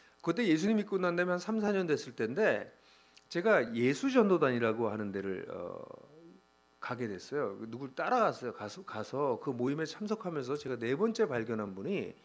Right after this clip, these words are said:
아, 이분은 그냥 내 인생을 바꾸는 분이 아니라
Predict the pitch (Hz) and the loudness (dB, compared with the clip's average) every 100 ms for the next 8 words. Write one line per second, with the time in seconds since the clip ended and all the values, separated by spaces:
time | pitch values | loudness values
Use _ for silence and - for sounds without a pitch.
0 | _ _ _ _ _ _ 123 139 165 196 | _ _ _ _ _ _ -12 -8 -6 -4
1 | 196 208 220 151 95 - _ _ 208 170 | -4 -2 -2 -2 -6 -14 _ _ -6 -2
2 | 143 196 208 202 - - 180 165 139 120 | 0 0 0 -2 -6 -8 -6 -4 -4 -4
3 | 101 104 170 120 90 | -4 -6 -4 -6 -8